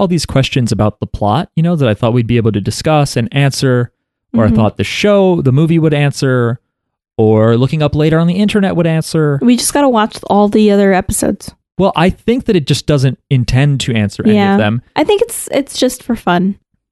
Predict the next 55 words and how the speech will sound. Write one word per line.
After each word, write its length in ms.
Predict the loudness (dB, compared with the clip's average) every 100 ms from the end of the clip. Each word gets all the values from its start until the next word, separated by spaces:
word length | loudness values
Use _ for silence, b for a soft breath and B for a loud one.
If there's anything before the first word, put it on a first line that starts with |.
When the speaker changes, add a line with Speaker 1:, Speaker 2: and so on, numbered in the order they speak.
| -2
Speaker 2:
It's 100 | 0
Speaker 1:
Yeah. 60 | 0
Speaker 2:
just 100 | 0
a 40 | 0
fun 160 | 2
time. 200 | 2 2 2
Speaker 1:
It's 100 | 2
just 280 | 0 -2
for 320 | -6 -6 -2 -2
fun. 500 | 0 0 2 0 -4 _
And, 640 | -2 0 2 2 2 0 -2
uh, 540 | -2 0 2 2 0 -4 _ _ _ _ _ _ _ _ _ _ _
you 100 | -2 0
know, 80 |
that 180 | 2 0
being 160 | 0 0
said, 160 | 0
there 140 | 0 2
are 100 | 2
some 220 | 0 -2
times 340 | 0 0 2
where 80 | 2
you're 100 | 0
kind 200 | 0 -2
of 60 | 0
like, 200 | 0 0
"What 140 | -4
am 80 | -2
I 220 | -2 -2 -4 _
fucking 340 | -4 -2 -2
watching? 400 | 0 0 -2 -6
Like, 180 | -4 -2
why 200 | 0 2
is 100 | 4
this 140 | 2 2
Speaker 2:
Mm. 40 |
Speaker 1:
character 220 | 2 0
so 180 | -2 -2
annoying? 500 | 0 2 2 0 0
Why 180 | 0 0
are 80 | 2
we 180 | 2
in 100 | 2
space 480 | -2 -2 0 0 0
when 120 | -2
we 80 | 0
don't 160 | 2 2
really 240 | 0 0
get 180 | -2 -6
told 300 | -2 0 0
what 120 | -4
the 60 | -8
space 340 | -4 -2 -2
is 120 | -4
for?" 400 | -2 0 2 0